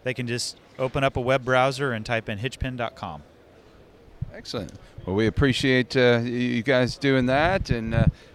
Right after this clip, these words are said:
Speaker 2: I understand, uh, that you guys are gonna have a special code for folks that, uh, wa-, want to, uh, uh, investigate making some purchases through there.
Speaker 1: Yeah, you know, just as, uh, for,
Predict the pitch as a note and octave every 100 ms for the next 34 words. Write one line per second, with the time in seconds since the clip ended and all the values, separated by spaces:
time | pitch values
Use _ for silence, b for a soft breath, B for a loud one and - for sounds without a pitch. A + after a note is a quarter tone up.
0 | - A2 A2+ A#2+ - C#3+ C3+ B2+ B2 B2
1 | A#2+ B2 A#2+ C3 C3 B2 B2+ C3+ C3 C3
2 | - D#3+ - - E3+ D3 B2+ - A#2+ C3+
3 | B2 - B2 A2 C3 B2 A#2 A2+ B2 A2
4 | B2+ B2+ - C3 B2 A#2+ A2+ B B B
5 | G2 G#2+ A2 B2 - B2+ A#2+ A#2+ B2 B2
6 | A#2 C3 A#2+ G#2+ A2 F#2 - G#2 G2 -
7 | G3+ D3 C3+ D#3+ D3 C3+ D#3+ - C3 G#2+
8 | - B B B C3 B2+ A#2 A#2 - -
9 | D3